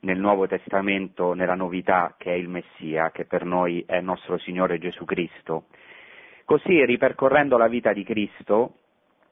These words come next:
sin dalle sue origini, abbiamo cominciato in queste trasmissioni dalla sorgente che è Maria, la vera prima sorgente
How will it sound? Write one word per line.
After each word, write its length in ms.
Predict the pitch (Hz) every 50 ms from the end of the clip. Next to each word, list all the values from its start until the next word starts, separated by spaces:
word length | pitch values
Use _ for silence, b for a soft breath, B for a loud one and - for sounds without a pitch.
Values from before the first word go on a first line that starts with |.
| _ - - - -
sin 140 | - 113 107
dalle 220 | 98 101 98 95 95
sue 180 | - - 104
origini, 640 | 104 107 110 107 98 90 82 92 92 95 104 113 - -
abbiamo 380 | 107 107 120 139 139 143 127
cominciato 680 | - 131 127 143 160 147 - - 127 131 139 - - 98
in 60 | 95 87
queste 240 | - 104 - -
trasmissioni 600 | 98 101 104 107 120 143 131 - - 120 120 120 101
dalla 220 | 85 85 85 92
sorgente 720 | - - 113 104 95 101 98 98 98 101 - - 90 85
che 220 | - - 85 87 87
è 40 |
Maria, 600 | 90 90 92 90 90 110 110 101 87 80 78 76 - _ _ _ _ _
la 160 | - 80 82
vera 440 | 82 95 92 90 87 85 82 80 - _ _ _ _ _ _ _
prima 540 | - 104 110 120 113 95 90 82 80 76 _ b b b b b
sorgente 1000 | b - 101 95 90 90 87 104 117 107 104 95 90 85 - - 87 82 80